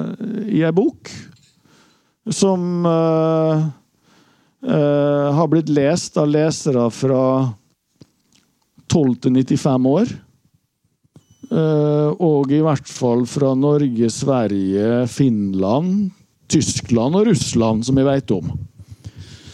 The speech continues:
Sånn at, eh, det er en viss interesse for, for, for, eh, for det her, da.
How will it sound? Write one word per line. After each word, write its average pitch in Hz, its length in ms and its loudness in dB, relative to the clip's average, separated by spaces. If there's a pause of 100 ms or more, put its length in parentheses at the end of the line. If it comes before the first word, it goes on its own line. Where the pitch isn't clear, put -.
(180)
Sånn 165 320 2
at, 139 280 -2 (160)
eh, 147 680 0 (1200)
det 165 180 0
er 160 60 0
en 220 100 0
viss 185 160 2
interesse 127 680 -2
for, 123 300 0
for, 120 340 -2
for, 120 280 0
eh, 117 360 0
for 117 320 -4
det 104 80 -2
her, 139 200 2
da. 139 120 0